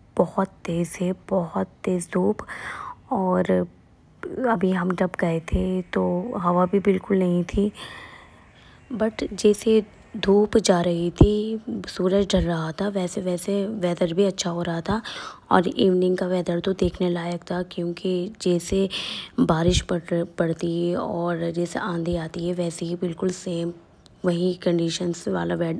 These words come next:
वेदर हो रहा था और इतनी अच्छी ठंडी ठंडी हवा चल रही थी। इवनिंग का व्यू देखने लायक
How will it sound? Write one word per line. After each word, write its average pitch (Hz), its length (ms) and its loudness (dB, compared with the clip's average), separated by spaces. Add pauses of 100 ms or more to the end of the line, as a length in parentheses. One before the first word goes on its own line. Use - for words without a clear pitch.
(140)
वेदर 175 320 2
हो 175 100 0
रहा 170 260 -2
था 202 180 -4 (760)
और 170 440 -2 (100)
इतनी 185 300 -2
अच्छी 180 580 -2 (200)
ठंडी 175 240 0
ठंडी 170 240 0
हवा 165 220 -2
चल 165 200 -4
रही 160 240 -2
थी। 180 200 -2 (800)
इवनिंग 180 340 4
का 180 80 -2
व्यू 170 220 0
देखने 170 460 0 (140)
लायक 160 400 -4